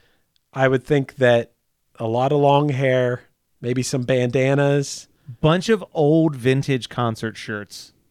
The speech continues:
Speaker 2: in
Speaker 1: Mm.
Speaker 2: the crowd.
Speaker 1: Mm. Yeah.
Speaker 2: Bunch of dudes wearing shirts of, like, "I was there when" type stuff without having to say it.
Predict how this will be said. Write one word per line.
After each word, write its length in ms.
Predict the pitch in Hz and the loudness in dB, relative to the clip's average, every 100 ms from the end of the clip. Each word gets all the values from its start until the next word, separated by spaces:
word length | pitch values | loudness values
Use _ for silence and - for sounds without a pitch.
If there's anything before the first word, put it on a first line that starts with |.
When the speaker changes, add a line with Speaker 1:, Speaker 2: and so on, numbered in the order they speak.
| _ 170 | _ -8
Speaker 2:
in 80 | |
Speaker 1:
Mm. 140 | 123 135 | -4 -4
Speaker 2:
the 60 | 120 | -4
crowd. 460 | 131 110 101 98 _ - | -4 -4 -6 -10 _ -14
Speaker 1:
Mm. 380 | 120 110 104 104 _ _ _ _ _ _ - | -8 -8 -8 -12 _ _ _ _ _ _ -10
Yeah. 420 | 117 110 98 92 - - | -2 0 -2 -6 -14 -6
Speaker 2:
Bunch 200 | 143 143 | -6 -4
of 60 | 147 | 0
dudes 220 | 151 139 | 0 2
wearing 240 | 135 139 127 | 0 0 -2
shirts 360 | - 135 123 | -2 -2 -2
of, 120 | 127 113 | -4 -4
like, 200 | 117 - | -6 -4
"I 160 | 120 123 | -4 -2
was 220 | 120 104 | -2 -2
there 200 | 117 113 | -2 -2
when" 340 | 110 110 107 104 | -2 -4 -6 -8
type 280 | 113 113 | -8 -8
stuff 400 | - - 123 107 | -10 -4 -4 -4
without 280 | 120 113 110 | -8 -6 -6
having 220 | 110 104 | -6 -8
to 60 | 104 | -12
say 300 | - 110 104 | -10 -10 -10
it. 140 | - | -14